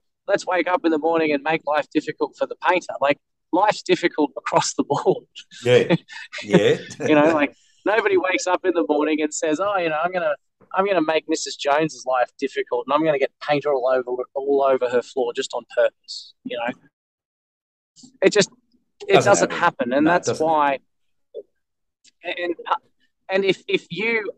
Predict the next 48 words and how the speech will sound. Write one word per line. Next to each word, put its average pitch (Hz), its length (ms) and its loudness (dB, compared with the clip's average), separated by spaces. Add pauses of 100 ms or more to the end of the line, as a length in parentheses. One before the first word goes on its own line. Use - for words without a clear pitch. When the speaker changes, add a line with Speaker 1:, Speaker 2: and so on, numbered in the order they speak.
Speaker 1:
are 170 320 2
across - 440 -2
these 139 260 -2
things 127 340 -6
and 143 100 -2
you're 151 120 4
saying, 139 320 0
"Well, 147 160 -4
no, 156 280 4
this 151 160 -10
is 156 120 -14
not 147 120 2
acceptable, 135 600 -4
this 135 160 -12
is - 100 -20
not," 127 140 -4 (360)
as 170 140 6
I 196 100 6
said, 175 240 2 (100)
everybody 170 400 2
has 165 180 0
a 165 60 -4
choice, - 680 -6 (100)
and 147 240 2
with 160 160 0
choices 156 480 -2
come 147 220 2
consequences. - 720 -2
So 165 60 0
if 156 160 -2
you're 196 320 2 (300)
saying 180 340 -2
to - 100 -4
the 147 100 -2
builder, 180 360 0
"No, 185 140 0
no, 175 80 0
no, 160 200 0
I'm 165 120 0
not 175 180 0
working 160 360 -2
for 151 80 -4
thirty 156 280 -2
dollars 147 280 0
a 143 40 -8
metre, 143 240 2
I 156 200 2
want 151 200 -2